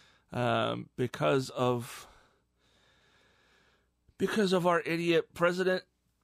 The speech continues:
you know, and because of, you know, the pandemic and everything else going on and all the things that are going on in the world, the thing that,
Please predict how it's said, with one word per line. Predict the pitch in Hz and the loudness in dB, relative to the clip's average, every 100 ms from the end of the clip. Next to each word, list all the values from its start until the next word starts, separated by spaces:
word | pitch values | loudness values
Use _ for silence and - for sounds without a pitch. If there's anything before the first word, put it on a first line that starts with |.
| _ _ | _ _
you | 151 | -6
know, | 151 151 147 151 | 0 2 4 2
and | 135 139 139 139 135 | 2 2 2 0 -2
because | 135 - 156 143 139 | -2 0 0 0 0
of, | 135 131 127 123 120 - - - _ _ _ 117 | 2 4 4 2 -4 -10 -16 -20 _ _ _ -6
you | |
know, | 127 120 117 117 - | -2 -2 -2 -6 -8
the | 117 | -12
pandemic | - 165 156 147 156 156 156 - - | -8 -2 0 2 2 0 -2 -4 -6
and | 123 120 117 117 | -4 -4 -4 -4
everything | 135 139 139 | -2 -2 0
else | 143 139 - | 0 -2 0
going | 139 135 | -2 0
on | 131 127 123 123 - _ _ _ _ _ _ _ _ _ _ _ - | 0 0 -2 -4 -10 _ _ _ _ _ _ _ _ _ _ _ -18
and | 117 120 | -10 -4
all | 131 | -2
the | 127 | -2
things | 120 135 147 | -4 -4 -2
that | 131 | 0
are | 131 | -2
going | 127 135 135 | -2 -4 -4
on | 135 | -4
in | 135 | -4
the | |
world, | 123 131 127 127 - _ _ - | 0 2 2 0 -8 _ _ -4
the | 123 117 - - _ _ _ | -2 -2 -6 -18 _ _ _
thing | - - 165 151 | -10 -2 -2 2
that, | 143 | 0